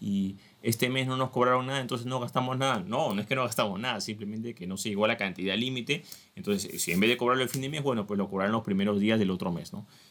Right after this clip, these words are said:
Pero si no hay un orden en este aspecto o no está todo claro, lo más probable es que haya confusión en este tema. Entonces,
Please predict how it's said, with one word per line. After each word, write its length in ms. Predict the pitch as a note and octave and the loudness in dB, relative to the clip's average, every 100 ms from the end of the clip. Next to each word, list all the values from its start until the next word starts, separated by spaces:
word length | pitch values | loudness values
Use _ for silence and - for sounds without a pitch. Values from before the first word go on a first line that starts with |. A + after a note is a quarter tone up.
| _ | _
Pero 140 | G#2 | 2
si 140 | G2+ A2 | 4 4
no 40 | |
hay 120 | B2+ | 4
un 100 | C#3 | 4
orden 300 | D3+ D#3 C#3+ | 4 4 2
en 80 | C3 | 2
este 160 | C3+ C#3+ | 0 0
aspecto 460 | - D#3 C#3+ C#3 C3+ | 0 0 0 -2 -2
o 120 | - G#2+ | 0 0
no 60 | |
está 220 | A2 - | 0 -2
todo 240 | C3 C3 B2 | 2 2 2
claro, 280 | C#3 C3+ C#3 | 0 2 0
lo 120 | G#2+ | -2
más 140 | G#2+ | -4
probable 200 | G#2+ A2+ | -2 -2
es 80 | A2 | 0
que 80 | G#2 | 2
haya 140 | G#2+ | 2
confusión 400 | A2+ G#2 G2+ G2+ | 0 -8 -6 -2
en 80 | G2+ | -2
este 160 | G2 G#2 | -4 -10
tema. 180 | - | -14
Entonces, 400 | - G#2 A2 - | -8 -2 -2 -2